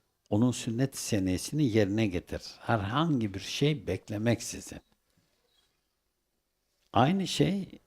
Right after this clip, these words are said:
hani, e, sizden olan imamlar, sizden olan emirler. Evet, onlara karşı da samimi ol.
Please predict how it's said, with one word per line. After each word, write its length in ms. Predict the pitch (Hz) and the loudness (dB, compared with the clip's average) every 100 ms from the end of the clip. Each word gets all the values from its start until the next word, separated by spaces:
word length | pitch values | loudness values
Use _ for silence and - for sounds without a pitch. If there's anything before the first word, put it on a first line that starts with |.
| _ | _
hani, 540 | - 107 104 131 - - | -2 0 0 -2 -4 -12
e, 320 | 117 104 107 | -10 -10 -10
sizden 540 | - - 117 104 151 156 | -8 0 0 4 2 4
olan 340 | 120 131 156 - | 2 2 0 2
imamlar, 600 | 123 117 107 104 101 76 - | 6 8 6 6 2 0 -8
sizden 520 | - 110 98 131 123 | -6 -4 0 0 0
olan 400 | 101 107 165 151 - - _ _ _ | 0 0 -2 -6 -16 -20 _ _ _
emirler. 640 | - 110 127 110 107 85 - - _ _ - | 0 6 6 8 6 6 2 -14 _ _ 6
Evet, 340 | 113 82 117 - | 6 6 -2 0
onlara 480 | 117 123 135 139 147 | 4 6 4 2 0
karşı 460 | - 131 123 170 156 | 0 0 2 0 2
da 100 | 123 | -2
samimi 520 | - 95 85 80 85 | 0 0 -2 -4 -2
ol. 260 | 85 71 | 0 0